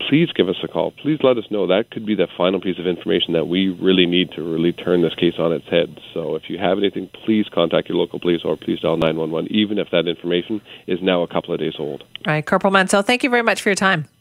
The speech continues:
Speaker 1: All right, thank you. Have yourself a great day.
Speaker 2: You too. That is Corporal Chris Mansell with B C R C M P's Communication Services giving us an update, uh, on the B C aspect of this investigation. Yeah, the manhunt is happening in Manitoba,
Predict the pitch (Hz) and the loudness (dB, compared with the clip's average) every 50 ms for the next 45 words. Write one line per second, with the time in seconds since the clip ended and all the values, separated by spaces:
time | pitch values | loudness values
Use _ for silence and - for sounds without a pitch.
0 | _ _ _ 110 113 127 131 117 - 135 117 - 123 101 107 101 95 113 101 95 | _ _ _ 2 4 6 4 4 4 2 2 4 4 2 2 2 0 0 0 2
1 | 90 104 101 90 - 85 - - - - 190 196 208 220 208 - - 240 226 208 | 2 2 4 4 4 2 2 0 -2 -2 2 2 2 2 2 2 2 4 6 6
2 | 190 185 190 185 185 185 - - 240 233 - 247 - - 247 226 - - 214 196 | 6 6 6 6 4 2 2 0 0 2 2 0 2 0 0 0 2 2 2 2
3 | 208 - - 220 220 214 208 190 - 196 196 196 - - 208 208 202 196 190 196 | 2 2 2 4 4 4 2 0 0 0 0 2 2 2 2 4 4 4 6 4
4 | 185 - - 190 175 175 - 190 185 175 - - - 185 180 190 180 175 - 185 | 4 4 4 2 2 2 2 2 4 4 2 2 2 2 4 4 4 2 2 0
5 | 170 - 190 185 180 180 175 - 180 170 - 175 170 170 175 175 165 - - - | 2 4 4 6 6 4 4 4 4 2 2 2 2 2 2 2 0 0 -2 -2
6 | - 175 175 - - 170 160 156 151 - - - - - - - - - 156 151 | 0 0 0 0 0 0 2 0 0 -4 -12 -18 -18 -18 -18 -18 -4 -2 -2 0
7 | - 185 190 190 196 202 202 190 185 190 185 175 175 170 165 - 202 165 151 - | 2 2 2 4 4 2 2 2 2 4 4 4 4 2 2 0 -4 -4 -2 0
8 | 202 202 185 - - - 254 269 247 196 165 165 - - 170 160 - - 156 147 | 0 0 2 0 0 0 0 0 2 2 2 0 0 -2 -4 -2 -2 -4 -4 -2
9 | 151 - - 156 147 151 151 147 - - 143 139 143 - - 147 160 175 180 160 | -4 -4 -4 0 2 2 4 4 2 0 0 -2 -2 -2 -4 -2 0 0 0 0
10 | 165 156 151 165 160 170 175 208 226 214 196 160 147 151 - - 151 147 - 156 | -2 -4 -4 -2 0 2 2 2 2 0 -2 -2 -4 -4 -2 -2 -2 -2 -2 -2
11 | 147 147 151 151 143 135 143 - 214 220 202 - - - | -2 0 0 0 0 0 2 2 4 4 4 4 2 0